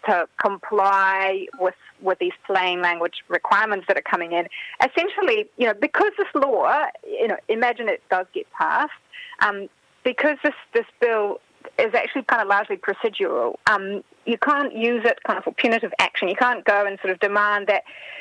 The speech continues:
you know, you don't no longer pay your taxes because the government hasn't actually informed you accurately or in a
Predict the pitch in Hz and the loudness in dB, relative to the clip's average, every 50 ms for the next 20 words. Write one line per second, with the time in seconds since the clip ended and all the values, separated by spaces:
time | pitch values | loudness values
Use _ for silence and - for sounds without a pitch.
0 | - _ _ - - 226 226 214 214 214 226 247 262 254 247 254 277 277 285 277 | -20 _ _ -6 -2 0 0 0 0 0 0 0 0 0 0 0 0 2 2 0
1 | 277 277 285 269 - 294 302 269 262 254 - - 269 226 - - 269 247 220 226 | 0 2 0 0 2 2 2 2 2 0 0 0 0 0 0 -2 -4 -4 -4 -4
2 | 247 233 254 233 247 - 247 240 226 233 226 220 220 220 247 247 247 254 233 - | -2 -2 0 0 0 2 0 0 0 0 -4 -2 0 2 0 0 0 0 0 0
3 | 240 240 - - 240 233 - - 240 240 240 240 220 - - 254 254 - - 240 | -2 0 0 0 -2 0 0 0 0 0 0 -2 -2 0 0 0 -2 -2 -2 -2
4 | 233 - - 233 220 208 208 214 226 220 220 214 | -2 0 0 0 0 2 2 0 0 0 0 -2